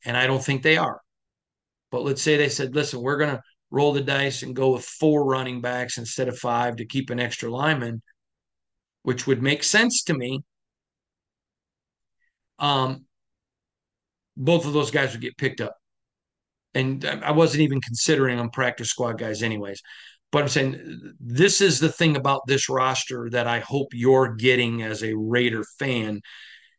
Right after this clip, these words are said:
is that this is a roster now. There are a lot of good players that if they get cut,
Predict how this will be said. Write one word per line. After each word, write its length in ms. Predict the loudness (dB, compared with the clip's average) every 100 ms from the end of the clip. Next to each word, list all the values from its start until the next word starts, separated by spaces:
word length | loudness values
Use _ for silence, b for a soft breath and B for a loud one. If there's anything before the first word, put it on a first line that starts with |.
| _ _ _
is 280 | 2 2 4
that 400 | 2 2 -2 0
this 240 | 2 4
is 180 | 2 2
a 80 | 2
roster 640 | 2 2 4 2 0 -6 -6
now. 500 | -8 -8 -6 -6 -8 _ _ _
There 320 | 2 6 6
are 120 | 6
a 60 | 2
lot 360 | 2 4 4 2
of 100 | 0
good 240 | 0 0
players 640 | 0 0 0 -6 -10 -14 _ _ _ _ _ _ _ _ -4
that 220 | 2 4
if 220 | 2 -2 -14 -8
they 280 | 0 2
get 280 | 2 0 -2
cut, 300 | -4 -2 -4